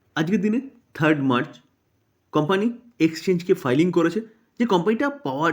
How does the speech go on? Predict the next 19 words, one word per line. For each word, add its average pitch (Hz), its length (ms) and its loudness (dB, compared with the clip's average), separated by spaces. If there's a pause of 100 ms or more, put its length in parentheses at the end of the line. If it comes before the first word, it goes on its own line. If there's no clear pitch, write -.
ট্রান্সমিশন 151 560 -2
ডিস্ট্রিবিউশন 120 640 -2 (600)
থেকে 135 220 0
কিন্তু 131 440 -2 (100)
অর্ডার 139 300 0
পেয়েছে। 113 300 -2
কত? 131 360 -2
অ্যাপ্রক্সিমেট 135 520 -4
বলা 117 160 2
হচ্ছে 127 240 -2 (460)
পঁচিশশো 151 540 -2
করোড় 131 320 -2
থেকে 135 240 -4
পাঁচ 120 220 -4
হাজার 127 240 -2
করোড়ের 110 320 0
মধ্যে 98 340 -8 (1200)
ভারত 131 440 0 (260)
এবং 170 440 0